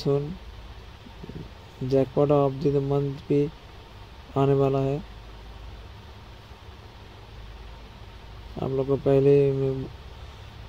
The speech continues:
बोल दे रहा हूँ, ज़्यादा से ज़्यादा आप लोग Golden शॉट को जमा करके रख दीजिए, नहीं तो इसको center में मार के James को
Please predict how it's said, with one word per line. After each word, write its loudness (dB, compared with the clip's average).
बोल 10
दे 10
रहा 6
हूँ, 6
ज़्यादा 8
से 6
ज़्यादा 6
आप 6
लोग 6
Golden 4
शॉट 2
को 2
जमा 6
करके 6
रख 6
दीजिए, 4
नहीं 2
तो 2
इसको 0
center 6
में 6
मार 2
के 6
James 4
को 4